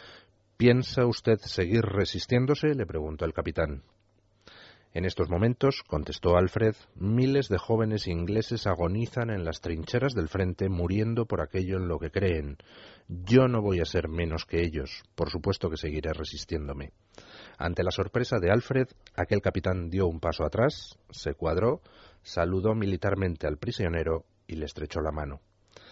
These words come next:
La sentencia se leyó en público delante de una formación de varios miles de soldados. Treinta de los objetores, entre ellos Alfred,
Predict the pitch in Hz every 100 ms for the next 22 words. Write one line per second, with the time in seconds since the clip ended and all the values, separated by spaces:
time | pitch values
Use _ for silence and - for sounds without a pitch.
0 | - - - - 95 104 160 165 165 -
1 | 120 104 131 135 123 131 131 127 - 120
2 | 120 98 107 113 113 107 98 101 95 92
3 | 113 113 101 85 101 95 92 95 101 104
4 | 95 78 92 85 85 104 90 73 67 -
5 | - _ _ _ 120 131 123 82 76 76
6 | 80 - 80 123 135 131 87 87 87 82
7 | 107 113 117 120